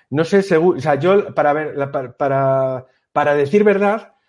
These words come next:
yo como tengo Mac, no lo he hecho nunca así, ¿vale? Yo no lo he hecho así. Pero cuando he investigado cómo sería, eh, siempre me ha llevado a este pequeño callejón sin salida, ¿vale? Y es que necesitas una imagen,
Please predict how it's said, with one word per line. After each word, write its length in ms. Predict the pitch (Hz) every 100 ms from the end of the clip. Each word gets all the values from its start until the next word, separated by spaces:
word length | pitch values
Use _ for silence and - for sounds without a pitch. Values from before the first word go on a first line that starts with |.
| _ -
yo 200 | 139 180
como 180 | 185
tengo 200 | 180 190
Mac, 340 | 190 202 214 -
no 360 | 135 156 180 190
lo 100 | 180
he 40 |
hecho 160 | 175 160
nunca 260 | 156 135
así, 320 | 123 196 143 _ _ _
¿vale? 380 | 127 151 147 - -
Yo 140 | 127
no 80 | 147
lo 80 | 143
he 20 |
hecho 100 | 139
así. 240 | 123 151 139 _ -
Pero 300 | 139 139 139
cuando 280 | 147 139
he 40 | 165
investigado 640 | 185 190 - 180 185 156
cómo 200 | 151 156
sería, 560 | 160 175 202 190 214 226 _ _ _ _ _ _
eh, 280 | - 139 139
siempre 580 | 135 - 185 190 190 185
me 100 | 180
ha 40 |
llevado 300 | 175 180 185
a 40 | 180
este 200 | - 180
pequeño 360 | 160 170 180
callejón 360 | 180 160 135 160
sin 140 | 160
salida, 400 | 131 120 127 87 _ _ _ _ _ _
¿vale? 300 | 131 151 156 _ _ _
Y 220 | 127 147
es 180 | 180 -
que 120 | 202
necesitas 1000 | 202 196 196 185 214 208 185 190 185 _ _ _
una 260 | 170 185
imagen, 680 | 180 175 180 - 180 190 190